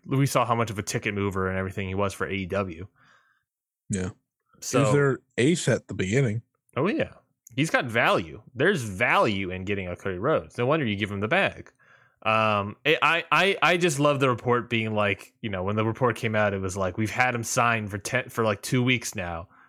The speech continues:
Speaker 1: And it's like,
Speaker 2: Yeah.
Speaker 1: you know, yet M S,
Speaker 2: Embarrassing on your
Speaker 1: M S G
Speaker 2: part.
Speaker 1: was right there. Jacksonville was right there.
Speaker 2: Yeah, I mean,
Speaker 1: What are we waiting for? <laughs>
Speaker 2: I guess they're just gonna wait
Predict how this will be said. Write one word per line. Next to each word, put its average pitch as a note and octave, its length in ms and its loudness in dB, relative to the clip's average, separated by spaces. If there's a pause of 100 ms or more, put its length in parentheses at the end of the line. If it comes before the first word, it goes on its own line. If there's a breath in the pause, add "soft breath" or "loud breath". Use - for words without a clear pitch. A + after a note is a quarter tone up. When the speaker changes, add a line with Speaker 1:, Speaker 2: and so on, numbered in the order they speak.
(100)
Speaker 1:
And A#2 80 -4
it's A2 140 -2
like, A2+ 240 2
Speaker 2:
Yeah. G#2 240 0 (1200 loud breath)
Speaker 1:
you G2 80 -10
know, F#2 100 -8
yet A2 340 0
M B2+ 140 4
S, B2+ 100 2
Speaker 2:
Embarrassing G2 400 2
on D3 60 2
your D3 80 2
Speaker 1:
M - 20 4
S G#2+ 160 2
G B2+ 160 2
Speaker 2:
part. C3+ 100 4
Speaker 1:
was B2+ 180 2
right B2+ 240 2
there. B2+ 600 4
Jacksonville B2+ 680 2
was B2 160 2
right B2 240 2
there. B2+ 480 2 (1040 soft breath)
Speaker 2:
Yeah, F3 340 6
I D#3 60 4
mean, D3 360 6
Speaker 1:
What B2+ 120 4
are D#3+ 40 6
we E3 120 6
waiting D#3 340 4
for? F2+ 360 -4 (160)
<laughs> - 160 -10
Speaker 2:
I B2+ 120 4
guess D#3+ 240 2
they're F3 100 2
just D#3+ 220 0
gonna D3 180 4
wait C3 380 4